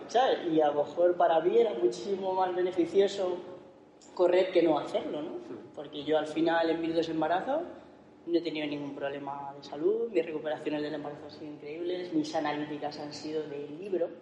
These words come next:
Speaker 2: Pero aún así te han criticado, María,
Speaker 1: Sí,
Speaker 2: porque
Speaker 1: me han
Speaker 2: yo me
Speaker 1: criticado
Speaker 2: acuerdo que
Speaker 1: mucho.
Speaker 2: estábamos, eh, en ese momento ha-, hablando un poquito de tu seguimiento en el embarazo y me contabas, bueno, y vivíamos un poquito lo que te decían por redes,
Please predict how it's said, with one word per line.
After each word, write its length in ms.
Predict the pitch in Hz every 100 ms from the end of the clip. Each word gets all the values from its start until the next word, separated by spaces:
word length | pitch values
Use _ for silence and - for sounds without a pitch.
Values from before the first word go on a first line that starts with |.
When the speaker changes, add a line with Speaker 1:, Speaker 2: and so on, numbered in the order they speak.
| - -
Speaker 2:
Pero 120 | 110
aún 100 | 110
así 180 | 110 143
te 60 |
han 80 | 143
criticado, 460 | 143 127 147 156 104
María, 260 | 107 113 107
Speaker 1:
Sí, 100 | -
Speaker 2:
porque 140 | 139
Speaker 1:
me 40 | 95
han 60 | 98
Speaker 2:
yo 60 | 104
me 60 |
Speaker 1:
criticado 240 | 117 151 147
Speaker 2:
acuerdo 60 | 110 -
que 80 |
Speaker 1:
mucho. 160 | 113 -
Speaker 2:
estábamos, 720 | - 113 113 110 107 113 113 - - - - -
eh, 220 | 101 101
en 60 | 104
ese 160 | 107 110
momento 540 | 107 110 113 107 107
ha-, 640 | 110 - 104 - - 107 -
hablando 280 | 107 113 113
un 60 | 113
poquito 240 | 117 113
de 120 | 110 107
tu 100 | 110
seguimiento 480 | 110 107 113 113
en 100 | 107 107 107
el 60 |
embarazo 460 | 107 107 110 127 151 - - - - -
y 80 | 107
me 120 | 104
contabas, 680 | 98 98 104 104 - - - -
bueno, 240 | 117 -
y 140 | 92 95
vivíamos 400 | 95 107 113 110
un 60 |
poquito 260 | 107 104 117
lo 60 |
que 80 | 107
te 80 | -
decían 260 | - 107 107
por 160 | 104
redes, 460 | 104 104 107 104